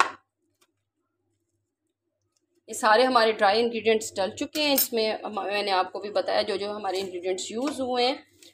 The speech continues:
वो सब हमने इंशाल्लाह, अम, अल्हम्दुलिल्लाह से इसमें डाल लिए हैं। अच्छा, मैंने थोड़ी सी अजवाइन हाफ टी स्पून से भी कम रखी हुई है, तो इसको थोड़ा सा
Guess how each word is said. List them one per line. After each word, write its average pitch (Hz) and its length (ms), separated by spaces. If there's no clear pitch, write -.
वो - 60
सब 202 200
हमने 202 240
इंशाल्लाह, 196 600
अम, 190 140
अल्हम्दुलिल्लाह 185 500
से - 80
इसमें 185 240
डाल 202 260
लिए 277 160
हैं। 262 140
अच्छा, 277 200
मैंने 269 440
थोड़ी 240 220
सी 277 260
अजवाइन 208 560
हाफ 214 360
टी 247 100
स्पून 240 280
से 233 140
भी 208 120
कम 175 220
रखी 165 300
हुई - 120
है, 185 100
तो - 360
इसको - 220
थोड़ा 254 180
सा 247 100